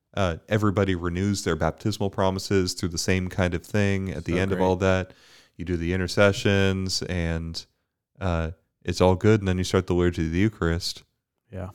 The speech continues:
Speaker 1: First Mass that you're celebrating since Holy Thursday.
Speaker 2: So you
Speaker 1: Um,
Speaker 2: bust out the, right? Don't you bust out the altar cloths then?
Speaker 1: Uh,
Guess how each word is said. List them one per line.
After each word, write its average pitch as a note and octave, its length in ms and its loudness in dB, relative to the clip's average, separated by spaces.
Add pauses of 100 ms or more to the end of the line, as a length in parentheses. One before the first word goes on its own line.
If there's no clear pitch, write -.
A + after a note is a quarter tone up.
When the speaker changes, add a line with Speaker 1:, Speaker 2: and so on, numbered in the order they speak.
Speaker 1:
First - 460 2
Mass G2+ 540 0
that F2+ 200 -4
you're F#2 60 -2
celebrating D#2+ 560 -2
since E2 300 -6
Holy F#2 200 2
Thursday. B2+ 560 0 (680)
Speaker 2:
So - 160 -6
you G2 100 2
Speaker 1:
Um, F#2 60 0
Speaker 2:
bust G2 300 0
out G#2+ 160 -10
the, A2+ 80 -6 (300)
right? D3 640 4
Don't D#3 280 2
you B2 300 0 (800)
bust B2 220 2
out C3 140 0
the A#2+ 80 0
altar A2 240 0
cloths - 340 -2
then? C#3+ 240 -4 (920)
Speaker 1:
Uh, G#2 600 2